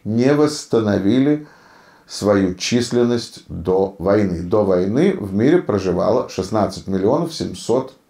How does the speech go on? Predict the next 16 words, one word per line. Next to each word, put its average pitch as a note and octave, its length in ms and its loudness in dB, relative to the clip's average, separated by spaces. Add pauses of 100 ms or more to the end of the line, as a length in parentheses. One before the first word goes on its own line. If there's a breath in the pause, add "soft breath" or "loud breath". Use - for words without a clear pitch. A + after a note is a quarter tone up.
(140)
тысяч F2 540 -8 (140)
евреев. E2+ 440 -8 (1000 soft breath)
Ну F#3 140 2
что A3 240 2
ж, - 200 -4
милые E3+ 420 4
дамы A#3+ 400 2
и D#3 240 0
уважаемые C3 640 2
господа, G2 520 -2 (920 loud breath)
если B3 320 4
вы C4 140 4
считаете, B3+ 640 2
что G3+ 260 2
это G3 380 2
видео B2 760 2